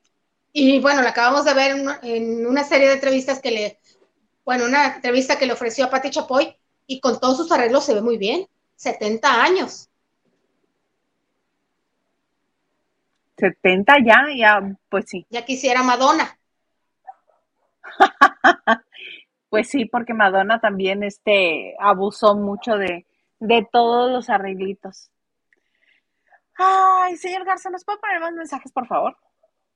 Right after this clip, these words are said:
Speaker 1: David Vega Frías nos dice, "Pues, que quede bien mi ayo-", ¿ayo qué dice?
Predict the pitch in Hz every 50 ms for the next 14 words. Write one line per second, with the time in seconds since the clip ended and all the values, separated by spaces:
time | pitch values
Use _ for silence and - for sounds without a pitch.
0 | _ _ _ _ _ _ _ _ _ _ _ _ _ _ _ _ _ _ _ _
1 | _ _ _ _ _ _ _ _ _ _ _ _ _ _ - - - - - -
2 | - - _ _ _ - - 831 - _ _ _ _ _ _ _ _ - - -
3 | _ _ _ _ _ _ _ _ _ _ _ _ _ _ _ _ _ _ _ _
4 | - - _ _ _ _ _ _ _ _ _ 262 277 277 294 349 403 392 370 381
5 | 370 359 330 - - 330 311 294 269 269 269 262 254 254 294 277 - 190 - -
6 | - _ 269 262 262 262 269 262 - - - - - _ _ 277 269 262 - 285
7 | 285 294 320 330 330 320 311 311 311 320 320 320 320 320 320 330 330 330 330 339
8 | 330 339 - _ _ _ _ _ _ _ _ _ _ _ _ _ - 262 262 262
9 | 262 240 240 233 247 247 254 247 262 - - _ _ _ _ _ _ _ 240 233
10 | 226 240 226 - - 277 330 392 427 381 392 392 392 415